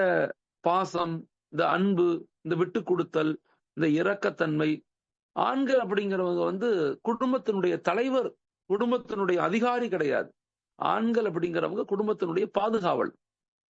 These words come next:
இந்த குடும்பத்தை கேர் பண்ணணும், குடும்பத்துக்கு தேவையான விஷயங்களை பண்ணி கொடுக்கணும், வீடுகள்ல மஷூராக்கள் செய்யணும், உட்கார்ந்து பேசணும், நம்ம என்ன செய்யலாம், நம்ம என்ன பண்ணலாம்.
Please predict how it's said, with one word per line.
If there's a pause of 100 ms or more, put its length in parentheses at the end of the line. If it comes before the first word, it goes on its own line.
(300)
இந்த
குடும்பத்தை
கேர்
பண்ணணும்,
குடும்பத்துக்கு
தேவையான
விஷயங்களை
பண்ணி
கொடுக்கணும், (800)
வீடுகள்ல (280)
மஷூராக்கள்
செய்யணும்,
உட்கார்ந்து (120)
பேசணும்,
நம்ம
என்ன (120)
செய்யலாம், (260)
நம்ம (120)
என்ன
பண்ணலாம்.